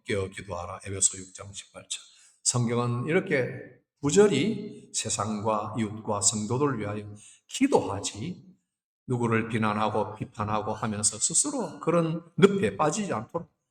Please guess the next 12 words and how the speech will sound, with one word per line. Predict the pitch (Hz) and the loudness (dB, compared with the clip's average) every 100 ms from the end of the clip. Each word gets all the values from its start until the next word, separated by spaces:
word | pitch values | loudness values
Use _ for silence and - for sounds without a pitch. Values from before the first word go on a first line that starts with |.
| _ _ _ | _ _ _
마음을 | 113 110 110 104 | 4 6 6 4
잘 | 101 101 98 95 | 0 0 -2 -4
지키도록 | - - 107 104 143 - - - _ | -8 -6 -4 0 0 0 -8 -18 _
그렇게 | 110 113 104 98 - | -6 -2 -2 -4 -4
권합니다. | 104 101 101 101 107 180 - - - - _ | -4 -2 -2 0 2 2 0 -8 -16 -20 _
두 | 131 | 8
번째 | 147 143 147 139 139 139 | 8 8 8 8 4 2
적용할 | 123 123 120 123 | 2 2 2 2
것, | 123 135 180 - - - _ | 4 6 6 2 -8 -20 _
자신을 | - 104 117 107 104 | -2 0 2 0 0
위해 | 104 101 | 0 -2
기도합니다. | 101 104 101 101 101 101 - | -2 -2 -2 -2 -4 -4 -12